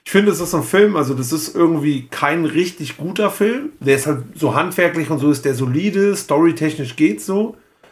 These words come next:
Ähm, und, äh, der,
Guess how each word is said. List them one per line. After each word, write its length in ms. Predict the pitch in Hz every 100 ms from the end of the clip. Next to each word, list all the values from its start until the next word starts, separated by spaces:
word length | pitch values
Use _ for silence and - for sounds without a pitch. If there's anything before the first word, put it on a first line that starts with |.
| _ _ -
Ähm, 480 | 139 143 147 147 147 - - - - - _ _ _ - _ _ _ _ _ _ _ _ _ _ _ _ _ _ _
und, 640 | - 156 156 151 147 123 -
äh, 320 | 139 139 135 120
der, 220 | 135